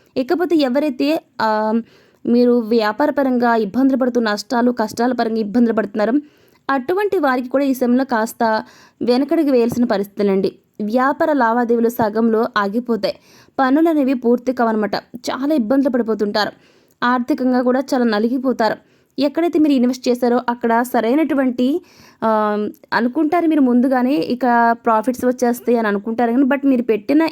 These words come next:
ఇన్వెస్ట్‌మెంట్ ఇంకా మీరు నష్టాలు కూరుకుపోతూ ఉంటారు. ఇక విసుగొచ్చేస్తుందన్నమాట. కాకపోతే ఎవరైనా సరే తులారాశి వారు ఈ ఒక్క మంత్ ఆగితే నెక్స్ట్ మంత్ నుంచి కూడా మీకు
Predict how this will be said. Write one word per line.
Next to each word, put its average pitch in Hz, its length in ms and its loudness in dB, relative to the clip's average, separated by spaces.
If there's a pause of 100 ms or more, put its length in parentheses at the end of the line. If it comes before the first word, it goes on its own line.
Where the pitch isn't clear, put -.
ఇన్వెస్ట్‌మెంట్ 247 640 0 (640)
ఇంకా 294 360 2
మీరు 339 220 4
నష్టాలు 294 420 0
కూరుకుపోతూ 254 580 0
ఉంటారు. 220 300 -2
ఇక 247 200 -6
విసుగొచ్చేస్తుందన్నమాట. 247 1080 -2 (640)
కాకపోతే 320 560 0
ఎవరైనా 294 360 2
సరే 302 180 -2
తులారాశి 254 420 0
వారు 277 200 -2
ఈ - 20 2
ఒక్క 247 400 -2
మంత్ 330 280 2
ఆగితే 302 220 -2
నెక్స్ట్ 285 360 -2
మంత్ 320 200 2
నుంచి 285 220 0
కూడా 269 160 0
మీకు 247 160 -2